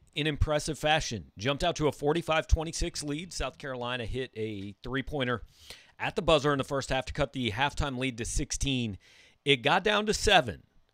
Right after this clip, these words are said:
and then Missouri did what it hasn't done lately. It answered. Jeremiah Tillman hit two free throws.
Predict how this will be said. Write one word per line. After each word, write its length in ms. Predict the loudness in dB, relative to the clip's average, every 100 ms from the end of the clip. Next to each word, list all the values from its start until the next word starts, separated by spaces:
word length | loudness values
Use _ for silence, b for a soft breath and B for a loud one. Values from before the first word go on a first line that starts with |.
| _ _ _ _ _ -2
and 160 | 0
then 180 | 2 2
Missouri 300 | 2 4 4
did 180 | 4 2
what 180 | 4 4
it 80 | 6
hasn't 300 | 4 4 2
done 300 | 2 2 -2
lately. 380 | -6 -8 -14 -18 -4
It 100 | 2
answered. 460 | 2 2 -2 -8 -10 _ _ -2
Jeremiah 440 | 2 4 6 4
Tillman 400 | 2 0 2 2
hit 240 | 0 -4
two 160 | -4 -4
free 240 | -2 -2
throws. 340 | 0 2 2